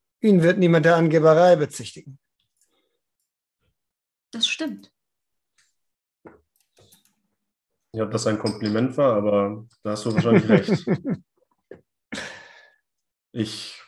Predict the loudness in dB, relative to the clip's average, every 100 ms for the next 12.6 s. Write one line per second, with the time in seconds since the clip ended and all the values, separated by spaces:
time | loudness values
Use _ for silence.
0 | _ _ _ _ -8 -6 -4 -4 -2 -2
1 | -4 -6 -4 -2 -2 -2 -4 -6 -8 -6
2 | -6 -8 -10 -14 -14 -12 -10 -12 -16 _
3 | _ _ _ _ _ _ _ _ _ _
4 | _ _ _ _ _ _ -14 -10 -10 -6
5 | -4 -2 -2 -2 -4 -4 -4 -2 -4 -4
6 | -6 -4 -6 -8 -6 -8 -8 -16 _ _
7 | _ _ _ _ _ _ _ _ -6 -4
8 | -6 -10 -20 _ _ _ _ _ _ -2
9 | 0 2 0 0 -2 -2 -2 0 -2 -2
10 | -2 -4 -6 -8 -6 -4 -4 -8 -8 -8
11 | -6 -4 -6 -6 -12 -8 -4 -2 -4 -4
12 | -4 -4 -8 -12 -20